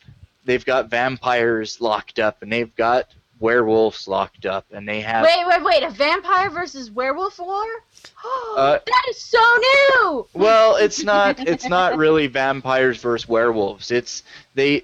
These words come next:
Speaker 1: they team up. You know, the, the vampires and werewolves do. So, I mean, yeah, it's kinda, you know, but it's not, because
Speaker 2: Mm-hmm.
Speaker 1: the, the lore of this game is not mainstream at all,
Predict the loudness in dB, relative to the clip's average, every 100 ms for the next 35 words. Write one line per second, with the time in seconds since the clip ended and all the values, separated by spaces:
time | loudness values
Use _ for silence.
0 | -2 -4 -4 -8 -8 -6 -2 -2 -4 _
1 | _ _ -10 -6 -6 -4 -4 -4 -4 -4
2 | -4 -2 -2 -2 -4 -4 -4 -6 -8 -10
3 | -4 -2 -2 -2 -4 -2 -2 0 -2 -4
4 | -4 0 0 -2 _ _ _ _ -20 -12
5 | -6 -4 -4 -8 _ _ _ -6 -4 -4
6 | -4 -4 -4 -6 -16 -12 -6 -2 -2 -4
7 | -12 -6 -4 0 0 0 _ -4 0 2
8 | 4 4 2 0 -2 0 -2 -2 -6 -10
9 | -4 0 0 0 -6 -10 -4 -4 -4 -8
10 | -14 -10 -8 -8 -8 -4 0 2 2 0
11 | -4